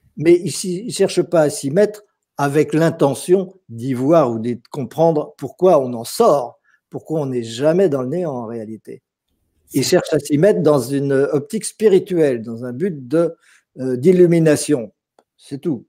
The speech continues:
Speaker 1: ça s'arrête là. Il n'y a pas de but de compréhension dans la, dans, dans ces attitudes spirituelles. C'est très bien, c'est pas du tout, c'est pas le problème, mais c'est pas la même démarche.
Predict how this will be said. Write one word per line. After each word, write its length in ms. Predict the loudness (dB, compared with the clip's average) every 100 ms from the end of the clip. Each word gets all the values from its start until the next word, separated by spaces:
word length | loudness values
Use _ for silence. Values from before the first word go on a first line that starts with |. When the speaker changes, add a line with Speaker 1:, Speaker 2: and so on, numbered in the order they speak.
| _
Speaker 1:
ça 140 | _ -10
s'arrête 260 | -8 -6
là. 120 | -8
Il 20 | -8
n'y 80 |
a 40 | -2
pas 140 | 0
de 80 | 0
but 140 | -2
de 120 | 0 0
compréhension 840 | 0 -4 0 0 -2 -2 -2 0
dans 160 | -4
la, 200 | -6 -8 -10
dans, 160 | -10 -10 -10
dans 140 | -12 -10
ces 400 | -8 -6 -6 -8 -12 -12
attitudes 360 | -12 -10 -10 -8
spirituelles. 400 | -6 -6 -8 -12 -18 -4
C'est 80 | 0
très 160 | 4 6
bien, 280 | 6 4 -2 -14 -20 -20 -18
c'est 160 | -16 -10
pas 120 | -6
du 120 | -6
tout, 140 | -4 -4
c'est 80 | 0
pas 100 | -2
le 60 |
problème, 380 | 0 0 0 0 -6 _ _ _ _ 0
mais 160 | 2
c'est 100 | 4
pas 100 | 4
la 100 | 4
même 180 | 2 0
démarche. 520 | -2 -2 -8 -16 _